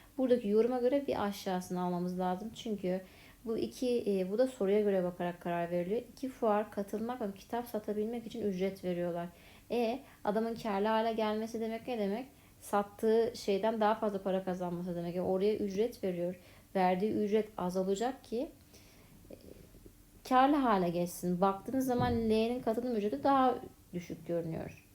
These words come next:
Ama K'yı tercih etmiş. O zaman K'ya verdiğim paranın daha az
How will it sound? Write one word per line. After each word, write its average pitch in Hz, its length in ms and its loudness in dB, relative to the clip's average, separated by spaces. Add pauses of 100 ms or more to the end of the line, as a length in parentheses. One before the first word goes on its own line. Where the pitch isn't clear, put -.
(140)
Ama 196 180 -4
K'yı 196 340 2
tercih 170 400 -2
etmiş. 180 360 -6 (400)
O 247 100 2
zaman 180 360 -2
K'ya 185 440 2
verdiğim 196 520 2
paranın 180 500 0
daha 202 360 0
az 247 300 -2